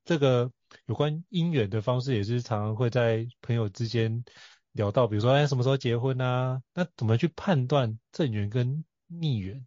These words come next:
那是不是可以邀请老师跟我们解释一下，怎么去判断这件事情？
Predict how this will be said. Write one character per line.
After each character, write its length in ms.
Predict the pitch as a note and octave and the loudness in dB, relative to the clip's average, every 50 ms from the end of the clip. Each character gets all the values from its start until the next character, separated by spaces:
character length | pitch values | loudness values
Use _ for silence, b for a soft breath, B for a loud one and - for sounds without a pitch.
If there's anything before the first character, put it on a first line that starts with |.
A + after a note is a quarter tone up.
| - | -4
那 120 | - D3+ C#3+ | 0 2 2
是 80 | D#3 | 2
不 60 | D3+ D3 | 4 4
是 20 | |
可 100 | D3 C3 | 4 4
以 60 | A#2 | 4
邀 120 | B2+ C3 C3 | 4 2 2
请 220 | - - G#2+ G2 | 2 0 -2 -2
老 120 | G2 G2 | -2 -4
师 140 | F#2+ - A#2+ | -2 -2 0
跟 80 | A#2 B2+ | 0 2
我 80 | A#2 | 2
们 160 | G2+ G2 G2 G#2 | 2 0 -2 -4
解 180 | - - F#2+ F2 | -4 -4 -6 -6
释 200 | F2 - B2 G#2+ | -4 -4 -4 -2
一 80 | F#2+ F#2 | -2 -2
下， 300 | - - G2 G2 G#2+ - _ _ _ - | -4 -4 -4 -6 -6 -10 _ _ _ -2
怎 100 | G#2+ F#2+ | 0 2
么 100 | G2 G#2 | 4 4
去 120 | B2+ B2 | 4 4
判 300 | - - D3 B2 G2 G2 | 4 4 2 0 2 2
断 180 | A#2+ A2 F#2+ F#2 | 2 2 2 2
这 100 | G2 F#2 | 0 -2
件 140 | F#2 F#2 | -2 -4
事 160 | F#2 - G#2 G2+ | -6 -6 -8 -10
情？ 100 | - | -10